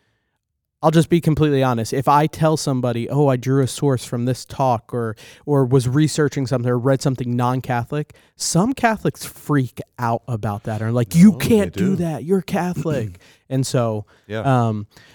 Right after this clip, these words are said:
Speaker 1: obviously, specifically in this with the biblical one, I have not looked at this series. I don't know if you have. Um,
Speaker 2: I wanna treat the broad question
Speaker 1: Right.
Speaker 2: first. I'll get into Jordan Peterson slightly at the end.
Speaker 1: Great.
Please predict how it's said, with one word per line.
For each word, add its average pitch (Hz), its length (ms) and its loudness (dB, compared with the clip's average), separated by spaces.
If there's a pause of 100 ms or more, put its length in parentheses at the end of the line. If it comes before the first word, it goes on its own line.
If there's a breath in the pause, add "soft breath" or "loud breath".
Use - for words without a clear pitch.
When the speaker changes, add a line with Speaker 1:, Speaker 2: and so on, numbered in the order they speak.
(140 soft breath)
Speaker 1:
obviously, 165 640 2
specifically 156 840 -2
in 123 160 -2
this 139 240 -4
with 131 100 -6
the - 100 -6
biblical 127 540 -2
one, 107 240 -6 (140)
I 143 180 2
have 139 240 -2
not 117 460 -6 (520)
looked 120 280 -8
at 110 140 -4
this 107 140 -6
series. 101 480 -8
I 95 140 -10
don't 104 140 -10
know 104 140 -8
if 104 120 -14
you 120 220 -2
have. 104 500 -6
Um, 104 560 -4 (420)
Speaker 2:
I - 80 -8
wanna 160 200 -4
treat 135 240 -8
the 101 80 -6
broad 95 340 -4
question 95 380 -8 (140)
Speaker 1:
Right. 135 160 4
Speaker 2:
first. - 180 -6
I'll 101 80 -6
get 95 160 -6
into 87 200 -10
Jordan 82 320 -10
Peterson 78 600 -14
slightly 80 340 -10
at 78 120 -14
the 82 120 -14
end. 85 240 -12
Speaker 1:
Great. - 300 0